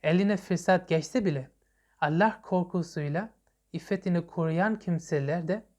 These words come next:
Allah'ın bu özel lütfuna erecek olandır, olanlardandır. Altıncısı, sağ elinin verdiği sadakayı sol eli bilmeyecek kadar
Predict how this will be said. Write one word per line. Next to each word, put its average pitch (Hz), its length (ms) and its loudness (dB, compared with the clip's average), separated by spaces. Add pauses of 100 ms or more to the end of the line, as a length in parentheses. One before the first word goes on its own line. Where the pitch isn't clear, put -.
(300)
Allah'ın 165 580 2
bu 180 180 -2
özel 165 420 0
lütfuna 156 360 -6
erecek 143 480 -4
olandır, 131 440 -10 (720)
olanlardandır. 143 960 -2 (1040)
Altıncısı, 165 800 0 (720)
sağ 208 460 4
elinin 190 680 -2
verdiği 170 460 2
sadakayı 156 760 -4 (520)
sol 226 400 0
eli 185 460 -2
bilmeyecek 208 800 0
kadar 151 400 0